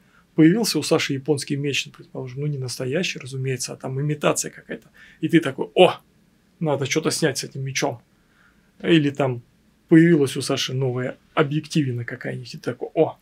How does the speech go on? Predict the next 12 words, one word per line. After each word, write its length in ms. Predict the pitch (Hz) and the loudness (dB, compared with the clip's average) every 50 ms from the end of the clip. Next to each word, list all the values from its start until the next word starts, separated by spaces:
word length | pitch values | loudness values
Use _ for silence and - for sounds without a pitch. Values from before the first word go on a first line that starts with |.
| _ _ _ _ _ | _ _ _ _ _
объектив 460 | - - 139 170 170 170 - 156 - | -8 -2 0 0 0 2 -2 -2 -2
новый, 300 | 143 139 139 139 139 135 - _ | 0 -2 -2 -2 -4 -8 -10 _
надо 240 | - 147 139 139 151 | -4 -4 -2 -2 -2
что-то 280 | 151 - 170 170 - 170 | -2 -2 -4 -4 -4 -4
снять». 240 | - - 147 131 | -2 -2 -4 -2
Хотя 240 | - 160 156 - 175 | -2 -2 4 6 6
это, 160 | 156 - 147 | 6 6 4
наверное, 240 | 147 151 147 139 139 | 2 0 2 0 0
знакомо 380 | 135 147 151 151 185 165 147 - | 0 0 0 0 0 0 0 2
каждому, 380 | - 196 160 123 127 120 117 | 4 4 4 4 0 -4 -6
потому 280 | 117 - - - 135 131 | -8 -10 -10 -8 -8 -8
что, 180 | - - 131 | -8 -10 -12